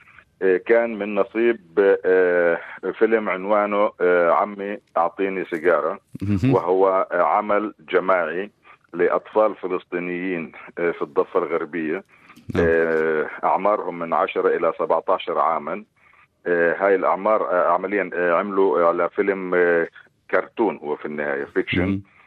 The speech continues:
Speaker 1: آه، فيلم، آه، animation،
Speaker 2: نعم.
Speaker 1: آه، وكان حقيقةً ب-، آه، خمس دقائق، آه، أعطوا فكرة عن معاناة الأطفال الفلسطينيين في داخل السجون الصهيونية.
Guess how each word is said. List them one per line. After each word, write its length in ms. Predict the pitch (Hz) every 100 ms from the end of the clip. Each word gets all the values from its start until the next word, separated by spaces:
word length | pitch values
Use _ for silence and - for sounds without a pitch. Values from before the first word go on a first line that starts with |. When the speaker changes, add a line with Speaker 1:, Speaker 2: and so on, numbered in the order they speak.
| _ _ 82
Speaker 1:
آه، 40 |
فيلم، 460 | - 95 92 90 85
آه، 480 | 82 78 80 71
animation، 600 | 85 90 90 78 - 107 - _ - _ _
Speaker 2:
نعم. 140 | 90 85
Speaker 1:
آه، 560 | 87 85 82 80 80 71
وكان 880 | 82 82 82 80 78 76 - 113 107
حقيقةً 800 | 90 98 123 107 101 - 101 98 76
ب-، 220 | 87 90 -
آه، 460 | 87 85 82 80
خمس 320 | 80 104 107 87
دقائق، 560 | 95 - 98 78 92 -
آه، 440 | 85 80 78 78 78 _ - - _ _ -
أعطوا 360 | 107 107 101
فكرة 360 | 92 107 - 95
عن 380 | 95 87 92 90
معاناة 600 | 90 87 90 92 107 107 98
الأطفال 640 | 95 92 - - 123 98
الفلسطينيين 800 | 85 - 85 - 90 85 87 87
في 160 | - 78
داخل 340 | 92 87 85 78
السجون 440 | - 85 82 80 76 73
الصهيونية. 920 | 73 76 71 - 69 76 76 64 62